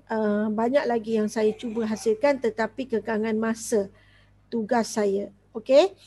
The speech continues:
Alright, itu adalah pengenalan tentang diri saya.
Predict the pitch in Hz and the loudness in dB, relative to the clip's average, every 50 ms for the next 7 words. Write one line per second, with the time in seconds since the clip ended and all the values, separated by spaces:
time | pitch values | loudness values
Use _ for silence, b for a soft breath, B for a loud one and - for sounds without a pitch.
0 | B B B B B B B 254 254 247 233 214 185 - 233 240 - 349 311 240 | B B B B B B B 0 4 4 4 4 2 -2 -4 0 4 4 6 6
1 | 220 247 240 247 240 240 - 226 226 233 233 220 233 240 240 240 240 247 254 240 | 4 2 2 0 -2 -2 -4 -4 -4 -2 -2 0 0 0 0 2 2 0 0 -2
2 | 226 - 233 220 214 - 220 214 202 202 202 202 208 208 196 - 220 220 220 - | -4 -4 -4 -4 -2 -2 -2 -2 -2 -2 -4 -6 -6 -6 -6 -4 -2 -2 -2 -2
3 | - | -4